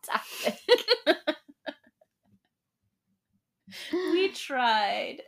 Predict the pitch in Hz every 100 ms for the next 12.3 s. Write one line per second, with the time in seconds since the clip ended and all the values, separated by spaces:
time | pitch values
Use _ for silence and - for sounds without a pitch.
0 | - 440 262 427 539 - 349 311 277 269
1 | 247 - 233 233 226 208 185 165 160 160
2 | 180 170 165 165 185 175 - - - _
3 | _ _ _ _ - 220 220 220 208 170
4 | 170 233 240 262 277 127 196 - 240 247
5 | 233 226 208 190 170 - - - - _
6 | _ _ _ - 208 208 208 - 185 185
7 | 196 _ 208 202 208 202 226 - 247 262
8 | 226 - _ _ _ 262 285 285 _ 262
9 | 285 330 339 339 - 247 233 220 220 214
10 | 208 220 220 _ _ _ _ _ _ _
11 | _ _ _ _ _ _ _ _ 247 247
12 | 233 208